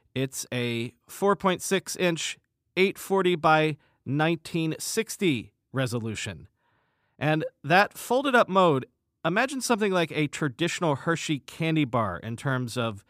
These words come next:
sort of its narrow length and width. Think of an old school Sidekick if you're old enough. But here's where it gets interesting, at least in what I saw again. That folded up screen looks super bezeled.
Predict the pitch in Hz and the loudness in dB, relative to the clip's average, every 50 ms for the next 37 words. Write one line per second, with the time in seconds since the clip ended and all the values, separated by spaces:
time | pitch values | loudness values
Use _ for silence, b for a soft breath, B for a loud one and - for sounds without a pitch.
0 | b b b b b b b b b b - 135 131 120 110 113 110 - - - | b b b b b b b b b b -4 -2 -2 0 -2 -2 -4 -6 -8 -14
1 | - - - 123 123 131 135 139 139 131 127 120 110 113 120 131 135 131 - - | -12 -8 -6 -2 0 2 4 4 4 4 2 0 -2 -2 -2 -2 -2 -4 -6 -8
2 | - - 117 113 110 110 143 139 107 - - - - - _ _ _ _ _ _ | -10 -8 -8 -6 -4 -2 -2 -2 -2 -4 -8 -18 -20 -20 _ _ _ _ _ _
3 | _ _ 135 135 120 123 117 120 - 131 139 143 135 - - - 143 135 127 - | _ _ -8 -6 -6 -6 -6 -4 -2 -2 -2 -2 -2 -6 -6 -4 -2 -2 -2 -2
4 | - - - 196 180 156 117 - - 113 92 - - - - - _ 113 110 - | -2 2 4 4 4 4 2 -2 -8 -8 -8 -10 -12 -20 -20 -16 _ -12 -10 -8
5 | 113 110 104 107 104 104 98 92 90 85 - - - _ b b b b b b | -8 -8 -6 -6 -6 -8 -8 -8 -10 -12 -14 -18 -20 _ b b b b b b
6 | b b b b b b b b b b 147 156 214 277 294 247 247 247 220 180 | b b b b b b b b b b -2 0 0 0 2 4 4 4 4 4
7 | 214 185 - 220 196 185 151 - - 110 82 - - _ _ _ _ _ _ _ | 2 2 2 2 2 2 0 -2 -2 -6 -8 -10 -14 _ _ _ _ _ _ _
8 | _ _ - 123 123 - 139 131 - - 127 131 131 127 123 123 - - 156 156 | _ _ -8 -8 -4 -4 -4 -4 -4 -4 -2 0 0 0 0 -2 0 2 4 4
9 | 160 165 - - 160 147 160 165 175 180 190 - b b b b b b 170 185 | 4 4 2 0 -2 -2 0 0 0 -2 -4 -8 b b b b b b 6 6
10 | - - - 208 214 233 226 240 220 214 - - - - - - 190 196 202 220 | 4 2 0 2 2 2 4 4 4 4 4 2 -2 -6 -4 -2 0 0 0 0
11 | 226 226 - - 170 170 180 175 - - - - - - - - - - - 226 | -2 -4 -4 -2 0 0 0 0 -2 -6 -10 -10 -10 -10 -8 -6 -4 -4 -4 -4
12 | 214 - 220 208 196 - 143 123 104 - 160 185 214 175 147 139 110 85 - | -4 0 0 0 0 0 -2 -6 -2 2 2 4 4 4 2 0 0 -2 -6